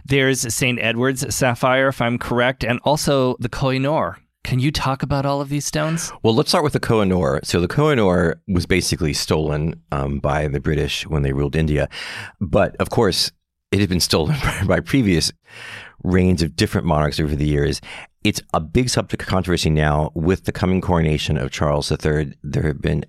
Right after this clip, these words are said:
Speaker 2: um, requests from India that the British government return the stone to, to the Indian government. The problem, of course, is that, like most of these famous stones, the Indians had them and they sold them from somebody else,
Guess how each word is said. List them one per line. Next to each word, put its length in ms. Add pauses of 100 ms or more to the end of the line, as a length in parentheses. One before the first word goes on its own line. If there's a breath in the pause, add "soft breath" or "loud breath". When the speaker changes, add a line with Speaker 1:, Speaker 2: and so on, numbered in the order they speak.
(120)
Speaker 2:
um, 260
requests 580 (320 loud breath)
from 220
India 480 (260)
that 380
the 80
British 240
government 420
return 600
the 80
stone 420
to, 140 (100)
to 180
the 260 (140)
Indian 400
government. 460 (420 loud breath)
The 140
problem, 340
of 60
course, 400 (220)
is 160
that, 320
like 180
most 360
of 80
these 200
famous 260
stones, 640 (640 loud breath)
the 200
Indians 560 (100)
had 280
them 220
and 160
they 80
sold 240
them 80
from 120
somebody 280
else, 340